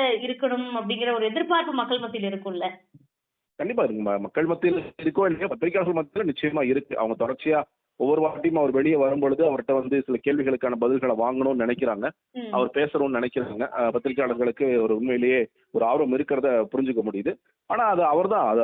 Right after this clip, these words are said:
Speaker 2: அவர் வந்து எந்த தருணத்துல நம்ம பத்திரிகையாளரை சந்திக்கணும், இல்ல வந்து பிரஸ் மீட்டாவோ, இல்ல அது வந்து ப-, ப-, அவருடைய பணியூர், அஹ், அலுவலகத்திலயா, இல்ல வந்து பிரஸ் கிளப்லயா, எங்கேயாவது நிச்சயமாக நடத்த, நடத்த வேண்டிய அவசியம் இருக்கு. அதுல மாற்று கருத்தே இல்லை. எந்த ஒரு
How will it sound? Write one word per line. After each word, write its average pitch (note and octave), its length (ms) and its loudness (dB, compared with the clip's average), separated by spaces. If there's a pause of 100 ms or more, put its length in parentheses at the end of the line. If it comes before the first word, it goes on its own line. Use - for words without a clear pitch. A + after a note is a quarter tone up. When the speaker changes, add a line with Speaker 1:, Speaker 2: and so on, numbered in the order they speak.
(120)
Speaker 2:
அவர் B2 220 4
வந்து C#3+ 200 2
எந்த D#3 300 0
தருணத்துல D#3 440 2 (380)
நம்ம D3 160 -2
பத்திரிகையாளரை C3+ 500 0
சந்திக்கணும், C3 480 0
இல்ல A#2+ 120 2
வந்து B2 240 2
பிரஸ் - 280 -4
மீட்டாவோ, C3+ 520 2
இல்ல A#2 160 2 (460)
அது A#2 140 2
வந்து A#2+ 200 2 (200)
ப-, A#2 340 2
ப-, A2 260 -4
அவருடைய A#2+ 420 2
பணியூர், B2+ 440 0 (120)
அஹ், G2+ 300 2 (260)
அலுவலகத்திலயா, B2 680 0
இல்ல A#2 160 2
வந்து A#2 140 -4
பிரஸ் B2 200 -4
கிளப்லயா, A2+ 400 2
எங்கேயாவது E3 360 0
நிச்சயமாக F3 300 -2
நடத்த, D3+ 440 -2 (300)
நடத்த D#3 260 -2
வேண்டிய F3 220 2
அவசியம் D3+ 340 0
இருக்கு. C3 280 0
அதுல A#2 200 2
மாற்று B2+ 260 -2
கருத்தே C3 280 0
இல்லை. G#2+ 140 0
எந்த B2+ 220 0
ஒரு C#3+ 160 4